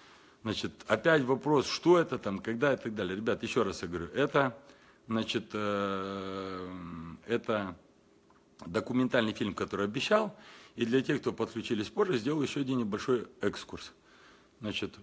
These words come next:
по комнатам, которые я называю по-своему. Так, значит, мы находимся с вами в комнате WhatsApp. Значит, WhatsApp, э, э, там часть комнаты называю Whats-, WhatsApp, часть Dropbox.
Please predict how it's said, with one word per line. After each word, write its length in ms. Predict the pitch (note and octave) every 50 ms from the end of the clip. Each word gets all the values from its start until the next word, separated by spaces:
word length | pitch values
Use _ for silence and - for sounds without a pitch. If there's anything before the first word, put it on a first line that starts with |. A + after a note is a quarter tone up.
| - _ -
по 100 | - A2
комнатам, 640 | - - D3+ D#3+ D#3 C#3+ C3 - - B2 A#2+ A2+ G#2 - - - _ - - _ _ _ _ _ - - - - - - _
которые 300 | - A#2 G2+ C#3 B2+ B2
я 40 | A#2
называю 340 | A#2 A2 G2 A#2 B2+ B2 G#2+
по-своему. 640 | - - G#2+ - - G2+ F#2+ F2 E2 D#2 D2+ D2 D2+ - - _ _ _ _ _ _ _ _ _ _ _ _ _ - - _ _ _ _ _ _ _ _ _ _ _ _ _ -
Так, 260 | - G#2+ F2+ D#2+ - - - _ - - - _ _
значит, 320 | A2 G#2+ - - F#2+ -
мы 120 | B2 C3 C3+
находимся 580 | B2+ A2+ - - B2 A2 G#2+ G2+ F#2 - G#2+
с 100 | F#2+ -
вами 240 | - A2+ G2+ F#2+ F#2
в 40 | F2
комнате 640 | - - A#2 A2 G2+ G2 F#2 F#2 F2+ E2+ - -
WhatsApp. 640 | F2+ D#2+ F#2 F#2+ - - - F#3 G3 G#3 G3+ G#3 - - - - - - - - - - - - - - - _ _ _ -
Значит, 500 | - A#2 A#2 A#2 - - A#2+ G#2+ - - - - - - - - - - - - - - - - -
WhatsApp, 580 | - G2+ G#2 A#2+ A#2 - - C3+ A#2 G2+ - - - - - - - - - - - - - - - - - - -
э, 300 | G#2+ G#2+ G#2 G#2 G2+ G2 G2 - - - - -
э, 400 | G#2+ G2+ G2+ G2+ G2 G2 F#2+ F#2+ - - -
там 180 | - B2 A2+ G#2
часть 240 | - - B2+ A2 -
комнаты 400 | - B2+ A#2 G#2 F#2+ F2 - G#2+
называю 420 | G#2+ A2 G#2 F#2+ G2+ G2+ G2 G2
Whats-, 320 | F2 G2 G#2 G2+ - - -
WhatsApp, 460 | A2 A2 G#2+ - - F3+ F#3+ F#3 -
часть 280 | - C#3 B2 A2 F#2+
Dropbox. 640 | F2+ G2 F#2+ G#2 G#2 G#2+ B2+ E3+ G3 - - - -